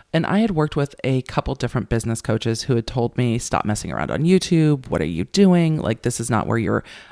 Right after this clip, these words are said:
ideal client lives. Who's your avatar?" and all this other stuff that I was just like, "You know what? I like it though.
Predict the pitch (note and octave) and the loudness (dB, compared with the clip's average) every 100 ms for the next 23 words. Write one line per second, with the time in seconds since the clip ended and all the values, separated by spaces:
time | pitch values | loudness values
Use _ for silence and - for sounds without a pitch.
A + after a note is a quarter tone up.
0 | - A2 A#2 A#2 - - G#3+ G#3 - E3+ | -4 -2 0 0 -2 2 4 4 2 2
1 | D#3 C#3 - A#2 A2 F#2+ - D#3+ D3+ - | 4 2 -2 -2 -2 -4 -2 0 -2 -2
2 | B2 C3 D3 D3 B2+ B2 A2 - - G2 | -2 0 0 0 0 0 0 -4 -2 -4
3 | - A2+ A2+ A#2 - A2+ A#2 - C3+ B2+ | -2 -2 0 -2 -4 -6 -6 -6 -4 -2
4 | C3 A#2+ - - - - - _ _ - | 0 -2 -6 -20 -20 -20 -20 _ _ 2
5 | D3 C#3 C#3+ - D3+ - - | 4 4 2 2 -2 -2 -2